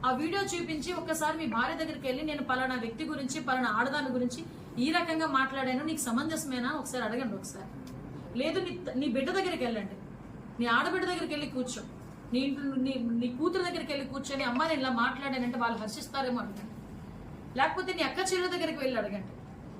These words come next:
లేదు, నిన్ను బాగా అభిమానించే వైసీపీ కార్యకర్తలు, మహిళా కార్యకర్తలు ఎవరైనా ఉంటే,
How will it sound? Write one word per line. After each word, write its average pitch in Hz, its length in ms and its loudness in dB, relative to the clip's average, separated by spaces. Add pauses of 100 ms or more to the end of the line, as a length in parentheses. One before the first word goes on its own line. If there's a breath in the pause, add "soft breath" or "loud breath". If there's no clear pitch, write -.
(120)
లేదు, 330 420 4
నిన్ను 330 240 -2
బాగా 294 440 4
అభిమానించే 339 640 2
వైసీపీ 330 460 -2
కార్యకర్తలు, 311 520 0
మహిళా 294 260 2
కార్యకర్తలు 285 500 -2
ఎవరైనా 262 340 0
ఉంటే, 247 540 0